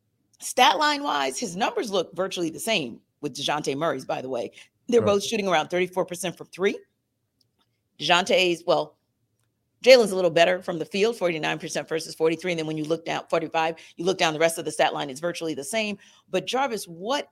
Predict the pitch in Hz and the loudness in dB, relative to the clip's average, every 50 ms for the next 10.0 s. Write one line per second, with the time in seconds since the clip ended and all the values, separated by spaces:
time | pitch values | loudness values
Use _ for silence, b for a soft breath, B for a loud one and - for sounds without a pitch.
0 | _ - 247 262 - - - - - - _ _ _ _ _ _ _ _ _ - | _ -6 -4 -4 -4 -4 -8 -14 -20 -20 _ _ _ _ _ _ _ _ _ -2
1 | 156 160 180 185 214 208 262 285 285 262 202 - _ _ - 233 202 - - - | 0 2 2 2 0 0 2 0 0 0 -2 -8 _ _ -18 -18 -14 -12 -12 -12
2 | - - 147 139 135 139 139 156 156 156 180 190 - 233 220 - 247 240 254 285 | -10 -10 -12 -10 -10 -6 -4 -2 -2 -2 -2 -4 -6 -6 -4 -2 -2 0 0 0
3 | 302 262 196 165 - 139 - - 135 156 151 143 156 175 180 196 196 190 190 185 | 2 2 2 2 2 -2 -6 -6 -6 -6 -4 -2 0 2 2 2 2 0 -2 -6
4 | 175 185 185 - 262 247 233 208 180 160 - 165 160 160 160 156 156 143 123 143 | -8 -6 -4 -2 0 0 0 0 -2 -4 -6 -6 -6 -4 -4 -4 -4 -4 -4 -4
5 | 139 143 151 170 175 196 202 190 180 180 202 240 254 226 170 147 - - - - | -4 -2 -2 -2 -2 -2 -4 -4 -2 -2 -2 -2 -2 -4 -4 -4 -4 -4 -4 -4
6 | - - 151 151 - b b b b b - - 113 - - - 294 311 302 214 | -4 -4 -2 -2 -4 b b b b b -12 -10 -8 -6 -4 0 2 4 4 4
7 | 143 - - b b b b b - 160 - 190 160 - - 170 170 160 151 151 | 2 -2 -12 b b b b b -6 0 2 2 2 2 0 -2 -2 -2 -2 -2
8 | 143 151 143 147 147 - 165 160 165 160 156 147 147 147 147 143 143 147 139 143 | -2 -2 -2 -2 0 2 2 2 0 0 0 0 0 0 0 -2 -2 -4 -4 -4
9 | - 165 156 151 160 160 156 139 135 131 - - 156 147 147 143 139 143 139 | -6 -6 -4 -2 -2 -2 -2 -4 -6 -8 -8 -8 -6 -6 -6 -6 -6 -8 -10